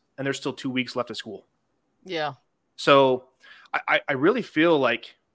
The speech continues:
Speaker 1: we need to look at education needs to be based on what's best for the kids and how we need to tailor it based on, on the way they learn, not on the, it's a one size fits all system. Which
Speaker 2: Well,
Speaker 1: is
Speaker 2: that's
Speaker 1: what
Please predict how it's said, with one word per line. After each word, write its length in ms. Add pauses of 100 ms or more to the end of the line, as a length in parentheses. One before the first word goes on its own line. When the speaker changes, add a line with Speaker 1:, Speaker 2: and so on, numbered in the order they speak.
Speaker 1:
we 220
need 160
to 60
look 360
at 420 (880)
education 560
needs 200
to 80
be 80
based 340
on 140
what's 160
best 260
for 100
the 60
kids 520 (120)
and 120
how 460 (320)
we 120
need 140
to 60
tailor 380
it 100
based 220 (120)
on, 200
on 100
the 60
way 120
they 160
learn, 420
not 300 (100)
on 240
the, 180 (200)
it's 240
a 40
one 260
size 280
fits 240
all 140
system. 340 (460)
Which 160
Speaker 2:
Well, 100
Speaker 1:
is 60
Speaker 2:
that's 240
Speaker 1:
what 120